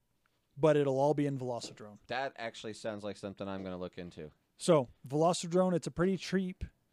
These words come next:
Speaker 1: um, drone simulator. I think it's twenty-five-ish bucks. I'll look it up. We'll post a link to it as well. Um, but yeah,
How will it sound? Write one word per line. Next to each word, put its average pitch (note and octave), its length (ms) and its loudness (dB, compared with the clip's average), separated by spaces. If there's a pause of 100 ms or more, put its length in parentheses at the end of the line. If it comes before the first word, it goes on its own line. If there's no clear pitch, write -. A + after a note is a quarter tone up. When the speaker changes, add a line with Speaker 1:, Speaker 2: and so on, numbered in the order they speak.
(320)
Speaker 1:
um, C3+ 440 -2 (280)
drone E3 280 4
simulator. G#3 560 2
I D3+ 60 -6
think D#3+ 240 -6
it's - 160 -12
twenty-five-ish F3 1200 -2
bucks. G3+ 500 2 (240)
I'll F3 140 6
look G#3 160 6
it F#3+ 60 6
up. F#3 160 6
We'll F3 100 4
post F3+ 260 2
a - 20 -2
link E3+ 200 -2
to E3+ 100 -2
it D#3+ 60 0
as C#3+ 100 -2
well. D3 220 0 (580)
Um, C#3+ 400 2 (420)
but D3+ 200 2
yeah, F#3+ 180 4